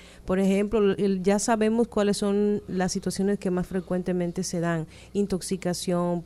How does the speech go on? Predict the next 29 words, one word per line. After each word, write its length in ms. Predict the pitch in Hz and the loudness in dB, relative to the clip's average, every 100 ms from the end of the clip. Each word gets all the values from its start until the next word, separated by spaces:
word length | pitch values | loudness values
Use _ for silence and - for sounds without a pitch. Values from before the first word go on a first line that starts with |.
| - | -4
por 140 | 175 165 | -2 0
el 100 | 165 | -2
tema 260 | 175 175 175 | -2 0 -2
alimentario 1000 | 160 170 170 170 165 170 165 170 165 - - - - | -2 -2 0 -2 -2 -2 0 -2 -2 -6 -16 -8 0
o 260 | 190 202 | 2 4
el 180 | 202 165 | 2 0
tema 320 | - 180 180 | 2 2 4
del 140 | 185 175 | 2 0
exceso 380 | - 180 185 | -2 -2 0
del 100 | 180 | 2
alcohol 380 | 160 160 - 175 | 2 0 0 0
de 80 | 165 | 0
la 100 | 160 | 0
gente, 300 | 165 170 185 | 0 0 -2
que 80 | 170 | -2
a 40 | |
mí 120 | 160 | -2
todavía 260 | 160 160 160 | -2 -2 -2
me 120 | 160 | -2
sorprende 440 | 165 160 160 175 180 | -2 -2 0 0 0
que 100 | 170 | 0
la 80 | |
gente 200 | 170 165 | 0 -2
se 140 | 160 156 | -4 -6
ponga 260 | 165 156 151 | -4 -4 -2
mal 320 | 151 160 196 | -2 -4 -4
por 220 | 170 156 | -6 -6
beber 280 | 156 156 160 | -4 -4 -6
alcohol. 540 | 139 - - 214 220 | -8 -12 -8 -6 -6